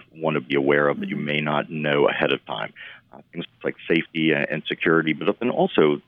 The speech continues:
Speaker 1: there may be countries that you, there are recommended vaccinations or temporary medications that you may want to, to consider taking just to protect your health. So we all, always recommend that you, you,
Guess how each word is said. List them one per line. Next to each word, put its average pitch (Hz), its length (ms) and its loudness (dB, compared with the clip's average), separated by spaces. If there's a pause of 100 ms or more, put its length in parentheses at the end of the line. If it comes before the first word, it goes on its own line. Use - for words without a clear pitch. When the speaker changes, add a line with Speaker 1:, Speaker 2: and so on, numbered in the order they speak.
Speaker 1:
there 87 120 -4
may 85 100 4
be 82 100 -4
countries 80 380 0
that - 160 -4
you, 76 220 2
there 76 160 2
are 76 100 4
recommended 78 500 -4
vaccinations 92 840 0
or 80 200 2
temporary 78 460 0
medications 78 600 -2
that - 160 -6
you 76 80 -6
may 73 240 0
want 71 300 -2
to, 71 200 -2
to - 140 -14
consider 78 360 -6
taking - 340 -12
just - 140 -10
to - 40 -18
protect - 400 -10
your 69 100 -10
health. 65 220 0 (440)
So 139 60 2
we 131 120 6
all, 156 240 2 (160)
always 131 260 2
recommend 78 460 0
that 73 140 -6
you, 69 240 -4
you, 69 140 -12